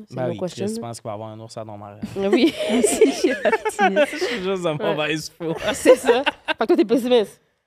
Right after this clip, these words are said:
Speaker 2: Moi, euh, hey, ça varie vraiment. Je pense qu'ultimement, je suis quelqu'un d'optimiste.
Speaker 1: Ouais.
Speaker 2: Mais avant, faut que je digère le pessimisme.
Speaker 1: Ouais.
Speaker 2: Tu sais, mettons qu'il y a une vraiment mauvaise nouvelle.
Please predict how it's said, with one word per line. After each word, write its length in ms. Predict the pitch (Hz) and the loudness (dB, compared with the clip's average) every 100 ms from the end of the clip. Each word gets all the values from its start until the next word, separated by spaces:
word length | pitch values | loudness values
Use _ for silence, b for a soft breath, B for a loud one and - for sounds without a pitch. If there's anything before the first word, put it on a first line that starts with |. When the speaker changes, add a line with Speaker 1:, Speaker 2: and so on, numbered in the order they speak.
| _ _ _ _ _ _ | _ _ _ _ _ _
Speaker 2:
Moi, 280 | 151 190 285 415 - | -2 2 2 0 -6
euh, 40 | 151 135 - | -6 -8 -10
hey, 180 | 143 151 | -10 -8
ça 220 | 131 131 | -6 -4
varie 300 | 127 127 120 131 | -4 -6 -6 -8
vraiment. 580 | 127 127 143 113 120 151 _ | -6 -6 -6 -8 -10 -12 _
Je 180 | - - | -20 -6
pense 360 | - 262 381 - | 0 0 0 -6
qu'ultimement, 540 | - 196 180 175 151 175 | -2 0 0 -2 -2 -2
je 60 | |
suis 80 | - | -2
quelqu'un 320 | 147 123 151 | -6 -4 -4
d'optimiste. 720 | 143 131 - - 135 139 202 220 | -4 -4 -6 -6 -4 -4 -6 0
Speaker 1:
Ouais. 220 | 190 240 - | 0 0 0
Speaker 2:
Mais 140 | 147 | 0
avant, 380 | 160 170 165 208 | 4 4 4 2
faut 200 | 202 143 | 2 -4
que 280 | 143 139 135 | -2 0 0
je 80 | 135 | -2
digère 420 | 123 127 143 147 | -6 2 4 4
le 80 | 131 | 2
pessimisme. 680 | 117 120 131 123 113 - 202 | -2 -4 -4 -6 -10 -10 0
Speaker 1:
Ouais. 180 | 214 | 2
Speaker 2:
Tu 40 | 302 _ _ _ _ - | 0 _ _ _ _ 0
sais, 60 | |
mettons 260 | 277 254 254 | 2 2 2
qu'il 80 | 247 | 2
y 40 | |
a 40 | 196 | 0
une 60 | |
vraiment 320 | 156 165 170 190 | 2 2 4 4
mauvaise 380 | 165 156 160 | 4 4 2
nouvelle. 520 | 160 139 139 143 185 | 0 0 0 0 -4